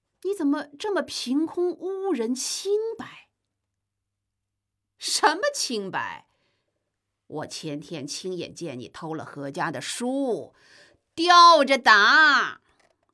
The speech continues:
孔乙己便涨红了脸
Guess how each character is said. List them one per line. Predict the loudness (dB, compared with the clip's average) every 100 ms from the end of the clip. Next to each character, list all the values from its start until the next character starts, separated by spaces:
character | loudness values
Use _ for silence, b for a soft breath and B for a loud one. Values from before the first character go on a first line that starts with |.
| _ _ _ _ _ _ _ _ _ _ _ _ _ _
孔 | -14 -12
乙 | -12
己 | -12 -12 -12 -12 -12 -12 _ _ _ _
便 | -8 -8
涨 | -6 -10
红 | -12 -12 -10
了 | -8
脸 | -10 -12 -16 -20 -20